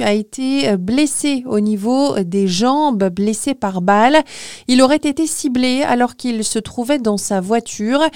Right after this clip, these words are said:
L'homme a réussi à prendre la fuite. Euh,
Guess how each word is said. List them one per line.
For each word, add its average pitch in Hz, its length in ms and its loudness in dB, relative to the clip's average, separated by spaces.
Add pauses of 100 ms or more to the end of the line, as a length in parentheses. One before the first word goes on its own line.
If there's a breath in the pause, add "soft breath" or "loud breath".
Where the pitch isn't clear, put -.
(280 loud breath)
L'homme 214 260 4
a 202 40 2
réussi 202 460 -2
à 175 80 0
prendre 254 480 -2
la 208 140 2
fuite. 214 480 -8
Euh, 180 200 2